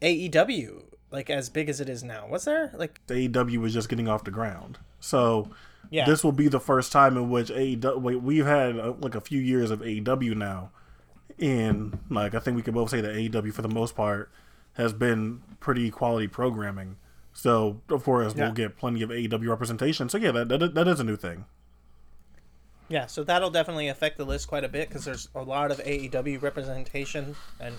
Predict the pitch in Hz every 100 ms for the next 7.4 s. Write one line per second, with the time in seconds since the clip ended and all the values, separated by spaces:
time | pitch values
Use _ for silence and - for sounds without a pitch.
0 | - 156 156 117 143 - - - - -
1 | - - - 233 226 208 202 220 208 202
2 | 175 202 151 175 - 190 - 233 240 226
3 | 220 196 190 175 185 - 196 202 226 190
4 | 208 202 190 175 160 165 - - - 139
5 | - 160 147 147 139 135 131 - - 135
6 | 123 131 117 120 117 123 104 - - 120
7 | - 117 - 104